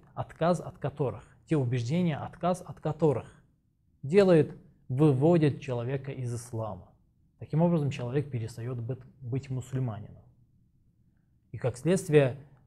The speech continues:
чтобы быть мусульманином, каждый человек должен быть убеждён в этих вопросах, вопросах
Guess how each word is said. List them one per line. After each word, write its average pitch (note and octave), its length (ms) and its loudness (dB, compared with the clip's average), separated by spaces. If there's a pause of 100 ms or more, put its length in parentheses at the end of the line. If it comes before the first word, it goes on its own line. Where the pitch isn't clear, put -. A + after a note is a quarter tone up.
чтобы C3+ 400 0
быть C3 280 2
мусульманином, C3 1040 0 (1300)
каждый D#3+ 340 2
человек C3 500 -2
должен C#3+ 540 2
быть C3 260 -2
убеждён C3 600 0
в A2 40 -4
этих - 200 -10
вопросах, A#2+ 560 -4 (720)
вопросах C#3+ 600 -2